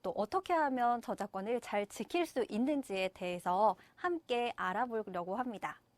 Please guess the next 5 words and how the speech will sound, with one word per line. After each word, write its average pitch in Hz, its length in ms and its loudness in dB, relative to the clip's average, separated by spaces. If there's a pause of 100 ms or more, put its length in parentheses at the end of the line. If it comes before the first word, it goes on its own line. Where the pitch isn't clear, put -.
(220)
선생님은 277 680 2
한국저작권위원회라는 240 2250 0
곳에 220 340 0
소속되어 220 540 0
있는데요. 175 520 0